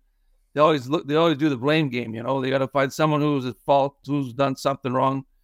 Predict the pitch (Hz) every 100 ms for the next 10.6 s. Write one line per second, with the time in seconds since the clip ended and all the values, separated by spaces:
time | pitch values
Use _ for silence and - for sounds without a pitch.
0 | _ _ _ _ 160 165 - 190 196 151
1 | 175 165 170 175 156 135 147 - 160 170
2 | 147 156 151 - 156 175 180 151 139 -
3 | 180 - 139 120 127 131 131 135 123 -
4 | 117 - 160 147 123 120 120 131 151 _
5 | _ _ _ _ _ - 131 156 151 165
6 | 156 143 151 151 156 135 127 123 123 123
7 | - - 127 - _ 143 117 117 - _
8 | _ _ _ _ - 135 127 147 135 -
9 | 135 - 139 131 127 135 127 - 139 131
10 | 131 135 131 120 120 110